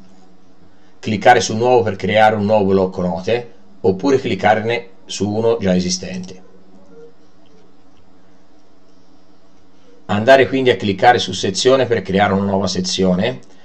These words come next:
oppure selezionarne una già esistente. Dare un nome alla sezione, quindi cliccando su Disegno e su Penna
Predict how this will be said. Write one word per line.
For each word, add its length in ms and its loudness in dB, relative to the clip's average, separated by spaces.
oppure 400 2
selezionarne 640 0
una 180 0
già 160 0
esistente. 720 -8
Dare 280 4
un 100 0
nome 180 2
alla 100 0
sezione, 720 -2
quindi 380 0
cliccando 480 -2
su 180 -4
Disegno 680 0
e 100 -8
su 220 -4
Penna 480 0